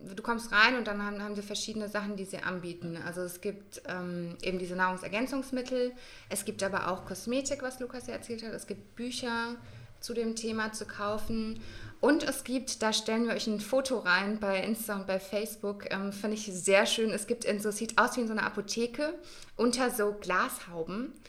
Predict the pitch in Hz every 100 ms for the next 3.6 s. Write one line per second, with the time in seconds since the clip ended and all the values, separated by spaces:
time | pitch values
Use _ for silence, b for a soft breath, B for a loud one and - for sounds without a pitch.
0 | B B B - 196 202 202 220 220 226
1 | 240 226 - 202 208 240 - - 196 226
2 | 226 214 214 - 196 196 - 185 226 -
3 | 240 - 214 208 269